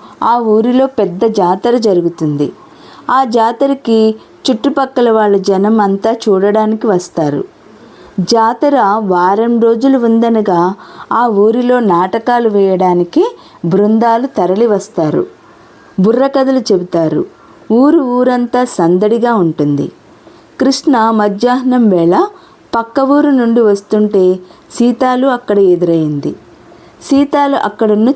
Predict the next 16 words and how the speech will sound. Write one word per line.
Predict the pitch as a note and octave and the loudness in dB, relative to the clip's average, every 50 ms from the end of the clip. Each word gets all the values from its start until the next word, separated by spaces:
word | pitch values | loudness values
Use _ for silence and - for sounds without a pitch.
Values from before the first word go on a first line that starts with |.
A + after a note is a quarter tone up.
| - A#3 | 0 -2
చెట్టు | G3+ F#3+ - - A#3+ | -2 -2 0 0 0
మీద | B3 A#3+ A#3 A3 F#3 G3 | 2 2 0 0 0 0
గీతలు | F#3+ G3+ F#3 F3 F3 F#3+ G3 G#3 A#3+ A#3+ A#3 | 0 0 -2 0 0 0 2 0 0 -2 0
గీస్తోంది. | G3 F#3+ F3 F3+ - - - D3+ C#3+ C#3+ C#3 D3+ - - - - - - - - - - - - - - - - - | 0 0 -2 -2 -4 -4 -4 -2 -2 -2 -4 -6 -8 -10 -16 -20 -20 -20 -20 -20 -20 -20 -20 -20 -20 -20 -20 -6 -2
కృష్ణ | A3+ B3 C4 B3+ - D4+ D4 | 0 0 0 0 0 0 0
సైకిల్ | D4+ - B3 G3 G3+ G#3+ G#3+ C4+ C4 C4 | 0 0 0 0 0 0 0 0 0 2
ఆపి | A#3+ G#3+ F#3+ F#3 F#3 - - A#3+ B3+ | 2 2 0 -2 -2 -4 -2 0 0
అడిగాడు, | A#3 F#3 E3+ F3 E3+ F3 E3 D3+ C#3+ - - - - - - - - - - | 0 2 0 0 0 0 -2 0 -2 -6 -8 -10 -18 -20 -20 -20 -20 -20 -14
"సీతాలు, | - - G#3+ G#3 G#3 G#3 G#3+ G#3 G3 F3+ F3+ G3+ D4 F#4 F#4 - - - - - - - - | -6 -2 0 0 0 0 0 0 2 2 2 2 2 0 0 -4 -18 -20 -20 -20 -10 -4 0
ఏం | G#3 A3+ B3 C4 C4 | 0 2 2 2 2
చేస్తున్నావు | C#4 C#4+ C#4+ C#4 - - C#4 C4 B3+ B3 A#3+ A3+ | 2 0 0 -2 -4 -2 0 2 2 2 2 0
ఇక్కడ?" | A3+ A3 A3 - G#3+ G3+ G3+ G#3 G#3 G#3 G3+ - - - - - - - - - - - - - - | 0 -2 -2 -2 -2 0 0 0 0 -2 -6 -10 -20 -20 -20 -20 -20 -20 -20 -20 -20 -20 -10 -4 -2
కృష్ణని | - C4 - - - C#4+ C#4+ C#4+ C4 C4+ | -2 -2 -2 0 0 2 2 2 0 0
చూడగానే | C4 B3+ A#3+ B3 A#3+ A#3+ A#3+ A#3 A3+ A3 A3 | 0 0 0 0 0 0 0 0 0 0 -2
సీతాలు | G#3+ G#3+ - G#3 G#3 G#3 A3 A3+ A#3 A#3+ A#3+ | -2 0 0 0 0 0 0 -2 -2 0 0
ముఖం | A3 G3+ G3+ G3+ - G3+ F#3 F3+ F#3 G3+ | 0 -2 -2 -2 -2 0 0 2 0 0